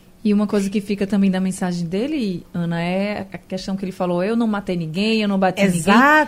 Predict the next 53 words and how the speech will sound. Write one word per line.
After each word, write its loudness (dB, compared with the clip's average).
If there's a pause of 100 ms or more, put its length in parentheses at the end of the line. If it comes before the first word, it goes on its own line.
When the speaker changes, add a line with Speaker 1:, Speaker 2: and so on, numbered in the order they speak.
Speaker 1:
A 2
violência 0
não -4
leva 2
a 2
nada 0
a 0
ninguém. -2
Se -2
não -2
tá 0
dando 2
certo, 2
se -4
acha -2
que -8
não 2
vai 2
conseguir, -6
se -6
acha -4
que -16
foi -6
traído, -2
que -6 (360)
não 2
dá 0
pra -2
perdoar, 0 (540)
separa -2
e -8
vai -4
construir -6
uma 0
outra -4
relação. -6 (140)
Mas -8
violência 4
Speaker 2:
Exato. 2
Speaker 1:
não 2
tá 0
com -4
nada. -2
Speaker 2:
Não, 6
violência 4
de 4
jeito 4
nenhum. 8
E 8
você 2
foi 2
muito 6
sensato. 2